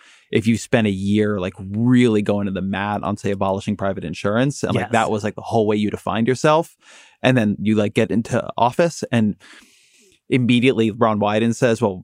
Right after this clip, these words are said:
Speaker 1: you know, we're not getting rid of <laughs> private insurance." Um, then it, it, it, it's hard to drop that. But if you go to war with the, the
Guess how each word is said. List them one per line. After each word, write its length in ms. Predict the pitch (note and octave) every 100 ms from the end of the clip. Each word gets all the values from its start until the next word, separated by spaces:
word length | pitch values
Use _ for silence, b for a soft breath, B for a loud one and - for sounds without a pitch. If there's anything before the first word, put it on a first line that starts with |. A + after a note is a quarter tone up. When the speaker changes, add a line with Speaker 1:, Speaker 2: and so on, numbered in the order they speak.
| -
Speaker 1:
you 100 | A2
know, 120 | F#2
we're 100 | F2+
not 160 | G#2 G2+
getting 180 | G2 G2
rid 100 | G2
of 60 | G#2
<laughs> 80 |
private 220 | - - -
insurance." 720 | A#2 - - C#3 D#3+ - - B B B -
Um, 400 | B2+ A#2+ G#2 G2+ -
then 360 | D#3 C#3+ A#2+
it, 300 | - D3 -
it, 300 | D3+ D3+ A2
it, 240 | F3 D#3 -
it's 140 | D#3+ -
hard 220 | G#3+ E3
to 80 | A2
drop 380 | - G2+ F#2+ -
that. 360 | - - - _ -
But 180 | C#3+ C3
if 80 |
you 60 | C3+
go 160 | E3 D#3+
to 60 |
war 520 | A2+ G#2+ A#2 C3 G#2+
with 200 | G2+ G#2
the, 200 | G#2+ D#2+ -
the 160 | A2